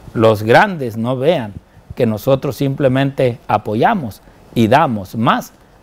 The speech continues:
a los pequeños. Termino esta última lectura de este mismo libro que me parece importante e interesante compartir con ustedes también. Dice al final de esta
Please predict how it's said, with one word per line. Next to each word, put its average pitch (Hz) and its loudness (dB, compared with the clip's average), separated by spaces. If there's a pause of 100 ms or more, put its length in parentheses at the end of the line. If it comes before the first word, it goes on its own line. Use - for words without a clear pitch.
(100)
a - 0
los 107 -2
pequeños. 101 -6 (280)
Termino 165 4
esta 139 -2 (180)
última 139 0
lectura 107 -2 (300)
de 170 6
este 196 2
mismo 175 2
libro 139 2 (300)
que 120 4
me 113 2
parece 127 2
importante 117 -2
e - 4
interesante 113 0 (300)
compartir 113 4
con 107 -2
ustedes 101 -2
también. 92 -2 (440)
Dice 135 4
al 107 4
final 135 4 (360)
de 110 2 (160)
esta 120 0